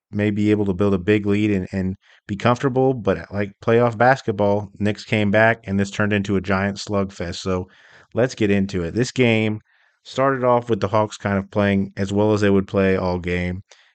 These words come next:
and building a twenty-four to sixteen lead in the first quarter. The starters for the Hawks played really well. Trae opened the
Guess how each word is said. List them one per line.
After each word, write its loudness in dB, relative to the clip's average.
and 0
building 2
a 0
twenty-four 0
to -2
sixteen 0
lead 2
in 0
the -8
first -2
quarter. -2
The -4
starters 4
for 0
the 2
Hawks -2
played 0
really 4
well. 4
Trae 6
opened 2
the 2